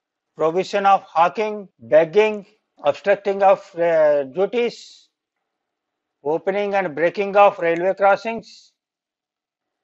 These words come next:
defacing public notice, defacing tickets,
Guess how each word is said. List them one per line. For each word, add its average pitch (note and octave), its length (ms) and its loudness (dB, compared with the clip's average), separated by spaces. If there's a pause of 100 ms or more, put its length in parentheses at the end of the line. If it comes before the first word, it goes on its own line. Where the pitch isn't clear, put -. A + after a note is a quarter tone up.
(100)
defacing F#3+ 580 -6
public F3 400 -4
notice, G#3+ 540 -6 (520)
defacing F3+ 640 -6
tickets, G#3+ 720 -2